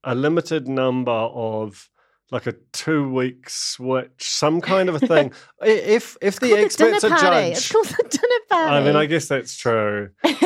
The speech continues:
Speaker 2: We just
Speaker 1: But maybe
Speaker 2: haven't
Speaker 1: they could
Speaker 2: had
Speaker 1: be more
Speaker 2: enough of them.
Speaker 1: explicit about there is a, there is a remix week or something. I don't know. I mean, then it is Love Island, I guess. But far out, they've just, those, those three women have been absolutely just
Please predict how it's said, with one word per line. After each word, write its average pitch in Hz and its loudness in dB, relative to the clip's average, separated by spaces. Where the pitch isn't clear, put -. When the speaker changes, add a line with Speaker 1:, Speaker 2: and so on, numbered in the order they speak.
Speaker 2:
We 339 -8
just 185 2
Speaker 1:
But 202 4
maybe - 4
Speaker 2:
haven't 220 4
Speaker 1:
they 240 2
could 294 2
Speaker 2:
had 226 6
Speaker 1:
be - -
more - -
Speaker 2:
enough - -2
of 226 4
them. - 2
Speaker 1:
explicit 170 -2
about 143 0
there 139 0
is 131 -2
a, 123 0
there 131 -2
is 123 -4
a 131 -4
remix 127 -6
week 131 -2
or 139 0
something. 143 0
I 160 -2
don't 165 2
know. 143 2
I - 2
mean, 139 0
then 175 4
it 165 2
is 147 0
Love 120 2
Island, 107 -2
I 104 -8
guess. 110 -10
But 120 -4
far 147 -4
out, 120 -2
they've 131 -4
just, 147 -6
those, 160 -2
those 160 -2
three 170 -2
women 139 -2
have 110 -8
been 117 -6
absolutely 120 -8
just - -20